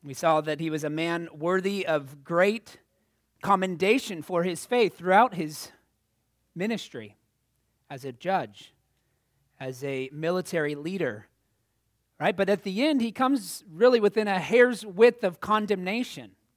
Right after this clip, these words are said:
A man whom the rest of Scriptures commends for his faith. I mean, if we didn't know better, he would, we would have said he fell away. He apostatized.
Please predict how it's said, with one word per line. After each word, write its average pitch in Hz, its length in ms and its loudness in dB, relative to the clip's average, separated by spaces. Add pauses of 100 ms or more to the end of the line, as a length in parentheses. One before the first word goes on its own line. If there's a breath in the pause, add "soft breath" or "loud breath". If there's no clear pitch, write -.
(1400)
A 170 40 -12
man 220 200 0
whom 208 280 0
the 208 80 -4
rest 247 180 4
of 202 60 -14
Scriptures 226 420 -6
commends 254 440 2
for 208 200 -2
his 190 240 -2
faith. 202 460 2 (2750)
I 190 40 -10
mean, 196 280 -4 (760)
if - 180 -12
we 226 160 0
didn't 240 300 0
know 220 180 4
better, 247 400 -2
he 240 140 -2
would, 240 280 -4
we 214 200 -4
would 208 140 2
have 190 180 -6
said 240 320 -4
he 180 340 -12 (880)
fell 185 160 -2
away. 185 300 -8 (1040)
He 160 100 -8
apostatized. 151 540 -12